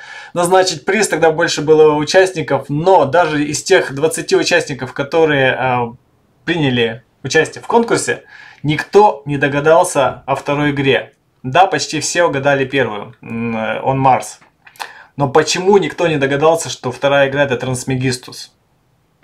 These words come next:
Это же, ну, очевидно же было. Вообще ни один, вот посмотрите на комментарии, я даже это вставлю.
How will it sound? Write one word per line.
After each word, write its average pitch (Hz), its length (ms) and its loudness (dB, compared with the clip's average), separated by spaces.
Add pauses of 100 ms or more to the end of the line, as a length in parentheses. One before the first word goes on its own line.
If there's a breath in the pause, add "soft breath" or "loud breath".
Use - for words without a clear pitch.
(260)
Это 160 220 0
же, 151 100 0
ну, 147 300 -2
очевидно 185 500 0
же 123 100 -2
было. 123 240 -4
Вообще 127 440 2
ни 147 120 -2
один, 135 260 -2
вот 123 160 -2
посмотрите 131 440 -4
на 120 100 -2
комментарии, 147 480 0
я 123 100 2
даже 120 200 -4
это 120 120 -8
вставлю. 127 500 -2